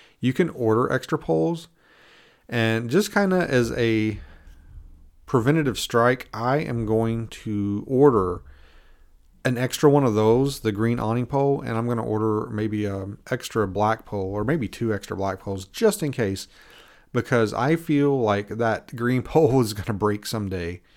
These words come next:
And, um, I did notice too, while we were putting the tent up, some of the, the black poles were kind of, uh, you know, you, you could tell they were under a lot of stress. You could hear them, uh,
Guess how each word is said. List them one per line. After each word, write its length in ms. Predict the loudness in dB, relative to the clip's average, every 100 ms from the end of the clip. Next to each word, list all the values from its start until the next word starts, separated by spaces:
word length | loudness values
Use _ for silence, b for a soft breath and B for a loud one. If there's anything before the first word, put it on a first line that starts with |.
| b b b b b b
And, 640 | -4 -2 -2 -2 -4 -6
um, 460 | -6 -4 -6 -8 -12 _ _ -20 -20 _ -6
I 100 | 0
did 200 | 4 4
notice 280 | 4 2 0
too, 160 | 0 2
while 100 | 4
we 100 | 2
were 60 |
putting 260 | -2 -4 -6
the 80 | -4
tent 180 | -2
up, 120 | -4 -4
some 180 | -4 -4
of 60 |
the, 60 | -6
the 140 | -4
black 300 | 0 0 0
poles 280 | -2 -4 -4
were 100 | -6
kind 320 | -6 -6 -6
of, 200 | -8 -6
uh, 260 | -6 -4 -8 -12 _ _ _ -20 -20 B B B 0
you 120 | 0
know, 100 | 0
you, 480 | -6 -8 -8 -4 -4
you 240 | -4 -2
could 140 | 0 4
tell 160 | 6
they 100 | 6
were 140 | 4 4
under 180 | 4 2
a 60 |
lot 140 | 2 -2
of 80 |
stress. 400 | -4 -4 -4 -8
You 60 | -10
could 360 | -10 -10 -16 -20 _
hear 480 | -20 -18 -2 2 4
them, 320 | 2 -2 -6 -6
uh, 320 | -6 -8